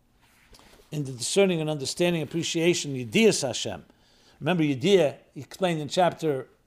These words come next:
three in Tanya, from the word hiskashrus, concentration, focus. The ein le lev lehovin begedulas ein sof baruch hu. So clearly this is not the same level as in chapter sixteen.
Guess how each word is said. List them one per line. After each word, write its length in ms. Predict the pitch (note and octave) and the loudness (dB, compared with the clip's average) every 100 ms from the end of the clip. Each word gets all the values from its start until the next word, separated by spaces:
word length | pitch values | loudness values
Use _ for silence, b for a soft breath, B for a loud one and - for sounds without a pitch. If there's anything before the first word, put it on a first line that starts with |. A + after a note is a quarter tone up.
| _ | _
three 380 | D3 F#3 B2 _ _ _ _ _ | 0 0 0 _ _ _ _ _
in 120 | - B2 | -12 -6
Tanya, 460 | D3 D3 A#2+ F#2 - _ _ _ | 0 0 0 -8 -14 _ _ _
from 100 | C#3 | -4
the 80 | C3+ | -2
word 220 | D#3 D#3+ | 2 0
hiskashrus, 840 | B2 - D3 C3+ - C#3+ F#3 - - _ _ _ _ _ | 0 -2 2 2 0 -8 -10 -12 -16 _ _ _ _ _
concentration, 800 | - C#3 - A#2+ F#3 E3+ - C#3 | -4 -4 -4 -2 2 2 0 -6
focus. 640 | - D#3+ D#3 F#3+ F#3 - _ _ _ _ _ _ _ _ _ b b b b b | 0 2 2 -2 -4 -8 _ _ _ _ _ _ _ _ _ b b b b b
The 180 | D3+ F#3 | -6 2
ein 200 | C4+ B3+ | 4 6
le 140 | A3+ | 6
lev 280 | G#3 A3+ A3+ | 8 6 6
lehovin 580 | F#3 D#3 D#3 A#3+ G3 G3+ | 4 2 4 4 4 2
begedulas 520 | E3+ D#3 G3+ G#3 F3 | 2 0 0 2 2
ein 140 | G3+ G3 | 2 2
sof 260 | G3 F3 | 2 0
baruch 280 | C#3 D#3 D3+ | 2 0 -2
hu. 220 | F3+ G#3+ - _ _ _ _ _ _ | -4 -6 -6 _ _ _ _ _ _
So 160 | - E3 | -10 -6
clearly 400 | - C4 A#3+ G3+ | 4 6 6 4
this 180 | F3 | 2
is 100 | F3 | -2
not 220 | E3+ E3+ D#3+ | 0 -2 -2
the 80 | |
same 240 | D3+ F#3 E3 | -4 -2 0
level 280 | D#3+ C#3+ C#3+ | -2 -2 -4
as 180 | A#2 | -8
in 80 | B2+ | -10
chapter 340 | - C3+ - B2 | -4 -4 -4 -8
sixteen. 640 | - A#2+ - B2+ C3 F#3+ | -8 -10 -10 -8 -8 -10